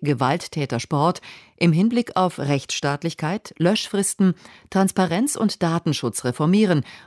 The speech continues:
und die Koordinationsstelle Fanprojekte stärken. Vor kurzem wurde ein Strategiepapier für Sportgroßveranstaltungen vom Innenministerium und dem D O S B erarbeitet,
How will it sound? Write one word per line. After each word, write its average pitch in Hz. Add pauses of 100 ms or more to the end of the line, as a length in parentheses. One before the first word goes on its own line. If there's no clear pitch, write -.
(100)
und 127
die 127
Koordinationsstelle 131
Fanprojekte 139
stärken. 120 (1120)
Vor 220
kurzem 254
wurde 202
ein 160
Strategiepapier 147
für -
Sportgroßveranstaltungen 147 (300)
vom 135
Innenministerium 135
und -
dem 127
D 139
O 143
S -
B 160
erarbeitet, 165